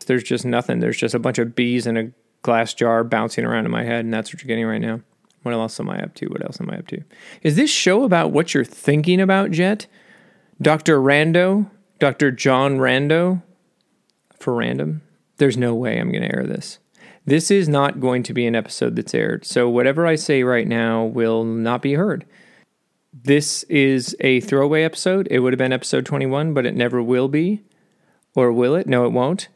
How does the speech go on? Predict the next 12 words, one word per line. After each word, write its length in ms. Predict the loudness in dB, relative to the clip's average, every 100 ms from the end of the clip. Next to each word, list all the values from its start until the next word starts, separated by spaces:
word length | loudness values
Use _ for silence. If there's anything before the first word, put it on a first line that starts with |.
| _ _ _ _ _ _ _
I 180 | 2 4
appreciate 500 | 2 0 -2 0 0
you 100 | 2
not 260 | 2 0 0
listening 360 | -2 -2 -2
to 100 | -2
this 180 | -2 -2
'cause 160 | -4 -2
you'll 120 | 0
never 220 | 0 0
hear 200 | 0 0
it. 160 | -2